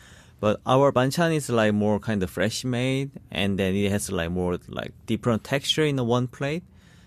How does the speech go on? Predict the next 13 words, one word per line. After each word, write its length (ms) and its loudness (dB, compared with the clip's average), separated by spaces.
So, 500 0
I 80 -6
mean, 160 0
like, 160 2
more 240 0
can 300 -6
be 380 0
well, 640 0
like, 220 -8
designed 560 0
it 160 -2
one 320 0
dish 540 -4